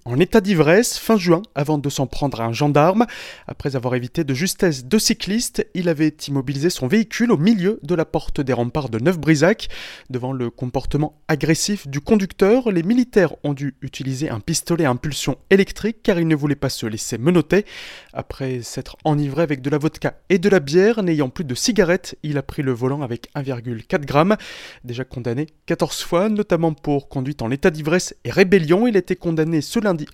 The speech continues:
à six mois de prison ferme et douze avec sursis. En outre, il devra se soigner. Son permis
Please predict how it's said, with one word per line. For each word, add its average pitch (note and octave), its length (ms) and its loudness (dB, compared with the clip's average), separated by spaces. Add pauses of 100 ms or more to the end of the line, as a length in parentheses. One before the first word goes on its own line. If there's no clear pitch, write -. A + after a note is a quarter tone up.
à C3 80 -8
six - 200 -8
mois C#3 160 -2
de A#2+ 80 -6
prison C3+ 320 -2
ferme G#3 280 -2 (140)
et C#3 60 -2
douze C#3+ 320 -4 (100)
avec F3 220 -2
sursis. - 400 -4 (440)
En C3+ 120 -2
outre, - 340 -6
il C3 160 -12
devra C3 220 -4
se - 120 -6
soigner. F3 580 2
Son - 220 -2
permis G3+ 360 0